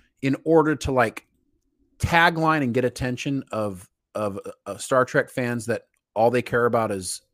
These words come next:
intimate, uh, infinite diversity amongst, uh, infinite combinations, like,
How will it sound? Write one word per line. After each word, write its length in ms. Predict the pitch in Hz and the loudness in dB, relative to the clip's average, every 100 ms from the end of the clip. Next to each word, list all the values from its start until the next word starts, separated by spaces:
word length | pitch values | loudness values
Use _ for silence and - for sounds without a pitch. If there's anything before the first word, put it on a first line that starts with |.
| - | -10
intimate, 420 | 110 110 117 117 120 98 | -8 -6 -8 -8 -8 -8
uh, 200 | 101 87 | -8 -6
infinite 360 | 120 120 123 98 | -6 -4 -6 -6
diversity 500 | 101 110 - 110 110 | -4 -4 -4 -6 -6
amongst, 420 | 101 95 - - _ _ _ _ - | -6 -10 -14 -20 _ _ _ _ -14
uh, 60 | 92 | -6
infinite 340 | 113 120 - | -4 -4 -4
combinations, 800 | 120 107 104 113 160 151 170 - _ _ _ _ - | -4 -2 -2 -4 -4 -6 -6 -12 _ _ _ _ 2
like, 280 | 127 120 | 4 2